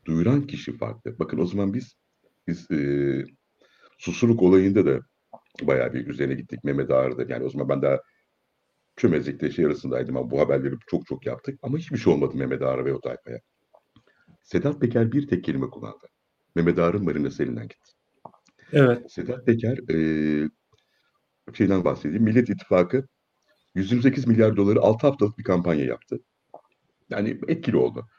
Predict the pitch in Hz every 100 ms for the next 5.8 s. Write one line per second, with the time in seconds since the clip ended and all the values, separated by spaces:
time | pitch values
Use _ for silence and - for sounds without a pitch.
0 | _ _ - - 151 156 139 151 165 170
1 | 135 120 101 101 90 80 76 73 95 -
2 | 80 87 85 78 67 71 123 113 - _
3 | _ 123 117 107 - - - 67 64 62
4 | 69 95 117 87 71 65 65 65 64 65
5 | - - 90 92 95 95 104 165